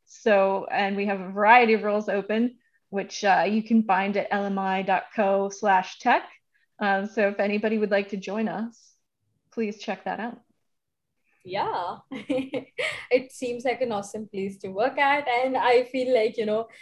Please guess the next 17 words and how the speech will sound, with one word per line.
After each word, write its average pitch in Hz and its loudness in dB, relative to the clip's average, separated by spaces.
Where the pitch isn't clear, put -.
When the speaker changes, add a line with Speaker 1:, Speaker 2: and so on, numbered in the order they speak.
Speaker 2:
thank 233 -4
you 254 0
so 240 2
much 220 -4
for 226 2
even 214 -2
giving 202 0
us 202 -2
that 196 -2
thought 185 -2
and, 185 -6
you 185 -6
know, 185 -8
giving 190 -6
us 196 -6
that 196 -2
advice. 190 -2